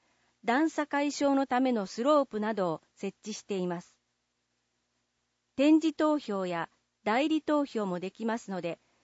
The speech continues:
各投票所でお気軽にお申し出ください。問い合わせ、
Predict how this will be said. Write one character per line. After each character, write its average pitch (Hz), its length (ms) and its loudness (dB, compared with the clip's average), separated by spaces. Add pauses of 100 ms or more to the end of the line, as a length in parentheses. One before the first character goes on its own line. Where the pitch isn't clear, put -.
(140)
各 226 420 -6
投 262 240 2
票 262 300 0
所 233 120 0
で 190 220 -4
お 196 80 -8
気 262 160 -8
軽 285 220 0
に 262 120 2
お 247 300 4
申 - 20 -4
し 214 120 -12
出 226 100 -2
く 233 80 -8
だ 214 140 -8
さ 202 200 -6
い。 151 80 -10 (1300)
問 262 220 2
い 277 60 2
合 269 60 4
わ 262 140 2
せ、 233 300 -4